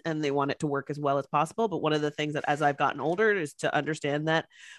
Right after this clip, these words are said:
we all have boundaries and we all have our limitations, and we all know what we can work with. And if it's,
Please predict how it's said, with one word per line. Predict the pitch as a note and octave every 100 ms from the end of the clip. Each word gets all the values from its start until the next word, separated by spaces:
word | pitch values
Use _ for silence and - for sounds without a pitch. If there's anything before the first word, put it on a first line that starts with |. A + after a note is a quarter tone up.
| -
we | D#3
all | C#3+ D3+
have | F3
boundaries | D#3+ D3 E3 F#3+ A3+
and | F#3 D#3
we | C#3+
all | C3+
have | E3
our | F3+
limitations, | F#3 G3+ F#3+ G3 A3 A3+
and | E3+
we | D#3
all | D3
know | D#3+ D#3+
what | D#3 D3+
we | E3
can | F#3 E3+
work | C#3+ -
with. | E3 G#3+ -
And | D#3
if | C#3+
it's, | C#3+